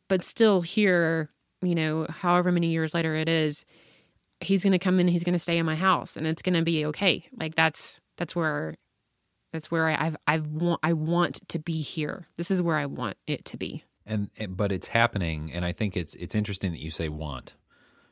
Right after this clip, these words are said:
Speaker 2: because, and, and I'm, I'm guessing, I don't wanna put words in your mouth, but do you want it to be here? Probably not, but you want it to be here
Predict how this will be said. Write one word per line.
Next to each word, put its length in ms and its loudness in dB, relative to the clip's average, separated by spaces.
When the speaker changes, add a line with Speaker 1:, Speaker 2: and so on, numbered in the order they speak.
Speaker 2:
because, 680 -2
and, 140 -4
and 120 2
I'm, 240 0
I'm 140 0
guessing, 460 -4
I 20 -10
don't 140 -8
wanna 120 -8
put 140 -8
words 240 -8
in 60 -10
your 80 -8
mouth, 320 -10
but 160 -8
do 140 -4
you 560 0
want 380 0
it 100 -4
to 80 -10
be 160 -2
here? 360 -4
Probably 460 0
not, 400 -2
but 200 0
you 280 6
want 320 6
it 120 -2
to 80 -10
be 160 0
here 380 -4